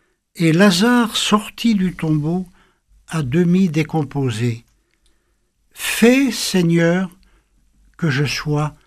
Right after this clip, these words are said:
le quatrième. » Vous voyez, à travers ce poème de Grégoire de Nazianze,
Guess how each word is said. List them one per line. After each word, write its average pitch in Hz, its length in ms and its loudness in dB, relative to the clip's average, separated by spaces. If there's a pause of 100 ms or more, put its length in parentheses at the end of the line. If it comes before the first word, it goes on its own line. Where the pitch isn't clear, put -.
(500)
le 131 160 -2
quatrième. » 120 720 -6 (840)
Vous 175 100 0
voyez, 214 460 6 (300)
à 185 100 -2
travers 196 380 4
ce - 200 -4
poème 202 560 4
de 147 160 -4
Grégoire 165 400 0
de 156 80 2
Nazianze, 170 600 2